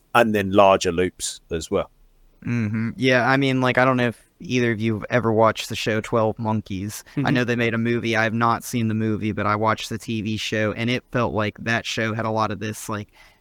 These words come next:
Speaker 2: it was a constant spinning loop that you would think that the loop was completed, and somehow we would end up with them going to another point in time almost and messing with things and changing something else. And it was just like,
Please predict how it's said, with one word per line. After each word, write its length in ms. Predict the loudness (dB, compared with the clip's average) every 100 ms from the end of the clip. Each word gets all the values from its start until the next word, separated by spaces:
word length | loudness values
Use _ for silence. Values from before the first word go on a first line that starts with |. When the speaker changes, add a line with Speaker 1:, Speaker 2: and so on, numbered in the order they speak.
| -4
Speaker 2:
it 120 | -4
was 160 | -2 -6
a 60 |
constant 600 | -2 0 0 -2 -6 -6
spinning 460 | -6 -4 -2 -2 0
loop 260 | 0 -2 -6
that 240 | -4 -4
you 180 | -2 -2
would 160 | -4 -2
think 300 | -2 -2 -2
that 140 | -6
the 60 | -4
loop 220 | -2 -4 -6
was 160 | -8
completed, 560 | -6 -4 0 2 0 -2
and 100 | -4
somehow 380 | -2 -2 -2 -2
we 100 | -2
would 160 | -2
end 200 | -2 -2
up 200 | -2 -4
with 140 | -8 -6
them 180 | -4
going 240 | -4 -4 -4
to 120 | -6
another 320 | -2 0 0
point 280 | -2 -4 -4
in 60 | -4
time 340 | -4 -2 -2
almost 520 | -2 -2 -2 -4 -6
and 240 | -8 -6 -4
messing 400 | -4 -6 -6 -8
with 100 | -6
things 440 | -6 -4 -4 -6
and 100 | -6
changing 380 | -4 -2 -2 -4
something 320 | -6 -6 -2
else. 400 | -2 -2 -6 -10
And 100 | -6
it 80 | -4
was 120 | -6 -8
just 260 | -10 -6
like, 220 | -4 -6